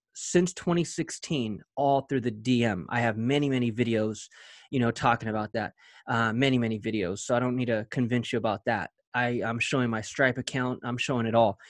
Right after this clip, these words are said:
in past videos. But so because I got really good at that, I never really had to run ads, um, for clients. And so now in twenty twenty, I'll be running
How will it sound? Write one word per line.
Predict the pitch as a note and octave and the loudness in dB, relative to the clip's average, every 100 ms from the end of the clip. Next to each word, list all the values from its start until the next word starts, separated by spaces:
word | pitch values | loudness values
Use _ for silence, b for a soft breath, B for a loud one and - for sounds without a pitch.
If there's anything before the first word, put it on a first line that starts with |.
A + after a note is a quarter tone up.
| B B | B B
in | B2 A#2 | -4 -4
past | - A#2 G#2+ G#2+ | 0 0 0 -2
videos. | A#2 A#2 G2+ G2+ - | 0 0 -2 -4 2
But | A#2+ - _ _ _ _ _ _ _ - _ | 2 2 _ _ _ _ _ _ _ -20 _
so | - - D#3 C#3 | -2 4 6 4
because | C3+ D3+ F3+ F#3+ | 0 2 4 4
I | |
got | F3+ C#3+ | 4 4
really | D3 C3+ | 2 0
good | B2+ | 0
at | D3 | 0
that, | D#3+ D#3 - | 0 -2 -2
I | |
never | C#3 C#3+ D#3+ E3 | -2 0 2 2
really | D3+ D3+ | 2 0
had | B2+ C#3+ C#3+ | -2 -2 -4
to | - | -4
run | B2+ C3+ A#2+ - | -4 -4 -4 -4
ads, | C3+ C3+ A2 G#2 - - B B B B - | 0 2 0 -4 -10 -16 B B B B 0
um, | B2+ B2 A2 G#2 G2+ - _ _ _ _ - | 2 4 2 -2 -8 -12 _ _ _ _ 0
for | C#3+ B2+ | 4 2
clients. | - C3 D#3 D3+ - - - - | 0 0 2 2 -2 -10 -10 -4
And | C3+ C3 | -2 0
so | C#3+ | 0
now | B2 A#2+ D3 F#3 D#3 C3+ | 0 0 2 2 2 0
in | D3 D3 | -2 -4
twenty | - D3 C#3 | -4 -6 -6
twenty, | - D3 B2+ | -4 -4 2
I'll | A#2+ | 0
be | C3+ | 2
running | C3 C3 | 0 -2